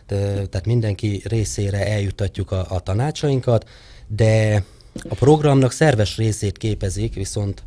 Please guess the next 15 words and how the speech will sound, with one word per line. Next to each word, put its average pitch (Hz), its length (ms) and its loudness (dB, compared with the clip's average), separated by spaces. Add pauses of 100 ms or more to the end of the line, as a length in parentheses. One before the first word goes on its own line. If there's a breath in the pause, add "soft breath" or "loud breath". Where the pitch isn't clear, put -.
(120)
a, 95 560 -4 (120)
azok 120 240 -4
a - 60 -6
csoportoknak, 110 920 -4
azoknak 104 340 -2
a 98 40 -6
csoportoknak 101 600 -4
a - 40 -10
tájékoztatása, 107 1080 -4 (260 loud breath)
például 87 260 -4
a 85 40 -6
gyerekek, 107 540 -2 (340 soft breath)
fiatalkorúak, 101 1160 -2
nők, 104 580 2 (180)
idősek, 101 760 -2